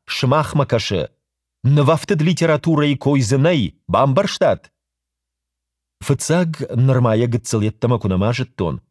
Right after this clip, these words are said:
ама юулда румай аражга куудма кушт, вадию мевахшыта фелков тон фырдишей. Уй фаштая бамбарштон, яхирды гонау рашт кайуауи.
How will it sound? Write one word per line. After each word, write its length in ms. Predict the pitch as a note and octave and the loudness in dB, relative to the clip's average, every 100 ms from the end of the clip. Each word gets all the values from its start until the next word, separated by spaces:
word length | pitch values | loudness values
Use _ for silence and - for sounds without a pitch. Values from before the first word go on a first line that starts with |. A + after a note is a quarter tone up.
| _ | _
ама 140 | A#2 | -2
юулда 500 | A#2 A#2+ A2 C3+ C3+ | 0 0 0 0 0
румай 320 | B2 A2 G#2+ C3 | 0 0 0 0
аражга 520 | C#3+ B2+ B2+ - G#2+ | -2 0 0 -2 -6
куудма 540 | - G2 F#2+ E2 F2+ | -2 -4 -2 -2 -4
кушт, 360 | - C#3 - _ _ _ _ _ - | -4 -6 -6 _ _ _ _ _ -2
вадию 420 | B2 C#3 G3+ G#3 - | 0 2 0 0 0
мевахшыта 680 | B2+ C3 D#3 - A2 G2+ | 0 2 0 -4 -4 -4
фелков 460 | F#2 G#2 G#2 G2 - | -2 -2 -2 -6 -6
тон 220 | F2+ E2+ | -4 -4
фырдишей. 720 | - F#2+ E2 E2+ - D#2 B1 - _ _ _ _ _ _ | -4 -6 -6 -8 -8 -10 -12 -18 _ _ _ _ _ _
Уй 200 | - C3 | -2 0
фаштая 480 | C3+ G#2+ - F#2 F2+ | 0 -2 -4 -4 -4
бамбарштон, 720 | E2 F2+ E2 F2 - F2+ D#2+ - _ - | -2 -2 -4 -6 -6 -6 -6 -10 _ -4
яхирды 480 | A#2+ A#2+ A#2 G2 A2+ | -2 0 -2 -2 -2
гонау 480 | A#2 G2+ F#2+ F2 - | 0 0 0 -4 -6
рашт 440 | - G#2+ G2 - | -4 -2 -4 -8
кайуауи. 640 | - G#2 F2+ D#2+ D#2+ C#2+ | -4 -2 -2 -4 -6 -8